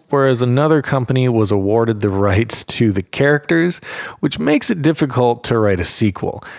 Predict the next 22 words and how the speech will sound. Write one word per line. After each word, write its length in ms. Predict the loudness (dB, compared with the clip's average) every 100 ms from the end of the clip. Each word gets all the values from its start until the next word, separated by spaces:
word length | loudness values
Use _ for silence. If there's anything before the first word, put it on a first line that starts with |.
| -16 -6
if 180 | -4
you 120 | -2 0
don't 320 | 2 2 0
have 400 | -2 0 0 -2
the 100 | -2
rights 340 | 0 -2 -4
to 100 | -6
the 100 | -6
characters 640 | -4 0 0 0 -4 -6 -6
in 140 | -6
the 60 | -6
show. 520 | -2 0 2 0 -4 -12 _ _ -8
I 80 | -8
think 300 | -2 -2 0
something 400 | 0 2 2 2
like 160 | 2
this 180 | 0 0
happened 400 | 0 0 2 2
with 120 | 2
Space 360 | 0 0 0 0
Battleship 560 | 0 2 2 0 -2 0
Yamato, 560 | 0 0 0 0 0